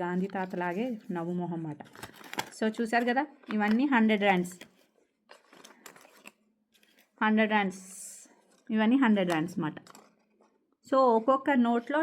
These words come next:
డిఫరెంట్ యానిమల్స్ వేశారు చూసారా? బిగ్ ఫైవ్, సౌత్ ఆఫ్రికా బిగ్ ఫైవ్ యానిమల్స్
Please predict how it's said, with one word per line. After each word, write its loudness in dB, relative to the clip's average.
డిఫరెంట్ -2
యానిమల్స్ 0
వేశారు -2
చూసారా? -8
బిగ్ -10
ఫైవ్, -6
సౌత్ -8
ఆఫ్రికా -8
బిగ్ -10
ఫైవ్ -4
యానిమల్స్ -6